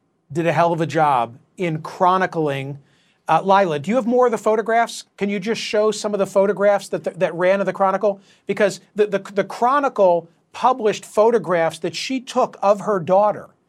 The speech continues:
and, and of the, the horror scene that she found when she went to the Tenderloin District in San Francisco and tried to rescue her. As I said, you know, with, with her last possessions and last dime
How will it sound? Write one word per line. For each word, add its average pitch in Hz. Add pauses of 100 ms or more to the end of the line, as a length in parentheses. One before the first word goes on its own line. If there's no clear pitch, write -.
(420)
and, 180
and 190
of 180
the, 175
the 175
horror 269
scene 156
that 156
she 185
found 220
when 175
she 196
went 196
to 214
the 180
Tenderloin 202
District 185
in 170
San 185
Francisco 180 (220)
and 190
tried 202
to 190
rescue 208
her. 95
As 190
I 226
said, 202 (360)
you 196
know, 185 (140)
with, 214
with 214
her 208
last 220
possessions 196
and 175
last 185
dime 156